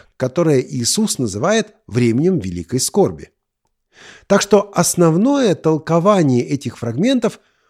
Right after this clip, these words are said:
уж никак не для сегодняшнего дня. Да, они, конечно, косвенно применимы и к нам сегодня, и мы можем извлечь из этого очень важный урок.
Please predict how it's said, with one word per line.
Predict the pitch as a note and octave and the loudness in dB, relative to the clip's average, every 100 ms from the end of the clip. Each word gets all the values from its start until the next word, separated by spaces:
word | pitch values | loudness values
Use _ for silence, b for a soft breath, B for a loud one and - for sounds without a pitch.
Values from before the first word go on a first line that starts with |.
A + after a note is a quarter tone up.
| _ - | _ -8
уж | G#2+ - | -6 -4
никак | G#2+ G2+ A3 A#3+ - | -4 2 2 2 2
не | E3+ F3 | 4 4
для | C#3 C#3 D3 C3+ - | 4 2 2 2 -2
сегодняшнего | - - E3+ F#3 A#2+ G#2 - A#2+ B2 | 0 2 4 4 4 -2 -4 -2 -2
дня. | B2 A2 - _ _ _ _ b b b b b | -2 -4 -6 _ _ _ _ b b b b b
Да, | G#2+ D3+ D#3 | 0 4 4
они, | G2+ A#2 | 4 0
конечно, | G#2+ A#2 C#3 A2 F#2+ | -2 -2 -2 -4 -4
косвенно | - C#3+ - A2+ G#2 | 0 2 2 -2 -4
применимы | F#2+ F#2+ F2+ G2 A#2 G#2+ F#2+ | -6 -8 -6 -2 0 0 -4
и | G#2+ G#2 F#2+ F#2 | -8 -10 -12 -10
к | - | -6
нам | A2 F#2+ | -6 -6
сегодня, | - B2+ F#3+ D#3 D#2+ - b b b b | -6 0 2 2 -2 -18 b b b b
и | - | -14
мы | D#2+ E2 | -12 -10
можем | E2+ D#2+ E2+ D2 D2 | -10 -10 -12 -14 -12
извлечь | F#2+ F#2+ A2+ D3 - F#2+ | -10 -4 0 0 0 -6
из | F2+ | -6
этого | B2 A#2 G#2+ | -2 -2 -2
очень | - F3+ D#3+ - D3+ - | 0 2 2 0 -2 -4
важный | A2 A#2 G#2 F2+ B2 | -4 -2 -2 -4 -2
урок. | F3 G#3 G#2 | 2 2 0